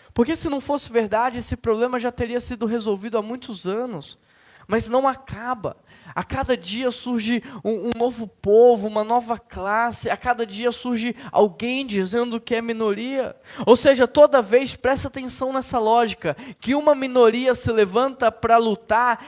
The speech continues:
ela oprime o outro lado a ponto de tentar torná-lo minoria, a ponto de fazer com que ele desapareça do mapa. É ou não é assim que acontece? É uma luta entre classes.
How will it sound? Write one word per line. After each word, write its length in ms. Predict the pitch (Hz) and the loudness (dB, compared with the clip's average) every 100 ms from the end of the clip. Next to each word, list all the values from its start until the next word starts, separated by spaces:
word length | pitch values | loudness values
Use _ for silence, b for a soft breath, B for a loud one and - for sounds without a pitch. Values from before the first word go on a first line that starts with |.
| B | B
ela 320 | 240 254 262 | 2 4 8
oprime 840 | 262 269 262 - 277 320 349 320 | 10 8 2 -4 -2 0 0 0
o 60 | 269 | 6
outro 460 | 247 247 254 226 208 | 10 10 8 0 2
lado 360 | 226 269 226 | 4 4 6
a 60 | 226 | 4
ponto 420 | - 269 294 240 | 4 2 2 -4
de 140 | 196 | -8
tentar 500 | 240 254 247 254 254 262 | -6 -6 -2 2 2 2
torná-lo 760 | 269 240 214 214 247 262 240 | 4 4 4 0 4 4 2
minoria, 1040 | 240 285 285 269 254 302 320 285 170 - - _ B 202 | -2 0 6 6 6 -2 2 4 4 0 -12 _ B 0
a 140 | 214 | 4
ponto 400 | - 294 349 339 | 4 6 6 6
de 140 | 247 277 | -2 -2
fazer 320 | 262 226 285 | 0 0 0
com 180 | 277 254 | -4 -4
que 140 | 269 | -2
ele 400 | 262 294 339 294 | 0 0 0 -2
desapareça 760 | 226 240 269 269 247 247 285 277 | -4 -2 0 2 2 2 -2 -4
do 120 | 254 | -4
mapa. 720 | 233 240 277 277 - 180 - b b - | 0 2 2 0 0 0 0 b b 4
É 120 | 277 | 4
ou 120 | 302 | 6
não 160 | 285 277 | 6 6
é 100 | 269 | 6
assim 400 | 262 - 285 294 | 2 -2 -6 -2
que 80 | |
acontece? 720 | 262 262 247 240 254 277 - 247 | -2 0 -4 -2 -2 -2 0 2
É 40 | |
uma 200 | 262 277 | 4 4
luta 540 | 254 233 294 320 277 | 2 4 6 6 4
entre 320 | 277 294 285 277 | 2 -2 -8 -10
classes. 1000 | - 254 262 311 294 - 180 - - | -6 0 4 4 2 -2 -4 -8 -12